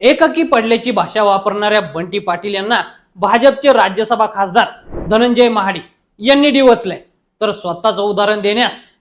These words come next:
ते विसरले नाहीत. "दोन हजार एकोणीसच्या लोकसभेला माझा घात केला. विधानसभेला अमल महाडिकांचा पराभव झाला होता. गोकुळमधील आमची सत्ता गेली होती, विधान परिषद गेली, मात्र आम्ही कधी नाराज झालो नाही.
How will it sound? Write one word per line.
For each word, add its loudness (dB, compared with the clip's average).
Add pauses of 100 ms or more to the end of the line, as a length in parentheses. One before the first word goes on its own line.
(140)
ते 2
विसरले 0
नाहीत. 0 (380)
"दोन 4
हजार 6
एकोणीसच्या 2
लोकसभेला -2 (340)
माझा 2
घात -2 (160)
केला. -2 (300)
विधानसभेला 2 (100)
अमल 0
महाडिकांचा -4
पराभव -4
झाला -2
होता. -4 (400)
गोकुळमधील -2 (280)
आमची 0
सत्ता 0
गेली 4
होती, -2 (260)
विधान 2
परिषद -4
गेली, -2 (120)
मात्र 0 (320)
आम्ही 2
कधी 4
नाराज -2
झालो -2
नाही. -2